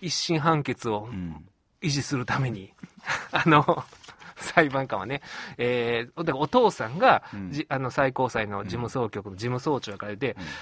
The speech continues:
Speaker 2: うん。うん。
Speaker 1: まあ、お父さんの名前とかも出してね。
Speaker 2: はい。
Speaker 1: で、実際その、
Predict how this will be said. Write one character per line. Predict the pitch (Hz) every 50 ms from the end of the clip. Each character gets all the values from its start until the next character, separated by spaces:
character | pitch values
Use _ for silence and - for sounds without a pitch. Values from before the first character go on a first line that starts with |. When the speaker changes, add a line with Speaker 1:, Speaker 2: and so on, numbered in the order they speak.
| - - -
Speaker 2:
う |
ん。 | 208
う | 247
ん。 |
Speaker 1:
ま | 233 185
あ、 | 143 - - -
お | 156 160
父 | - 165 160 139
さ | - 131
ん | 113
の | 110 117
名 | 127 131
前 | 131 131 127
と | - 104
か | 101
も | 104 95
出 | 95 90
し | -
て | - 113
ね。 | 143 170 160
Speaker 2:
は | 80 73
い。 | 69 69 - - - - 180
Speaker 1:
で、 | 170 175
実 | 165 160 151 -
際 | 185 180
そ | 170 - 202
の、 | 196 190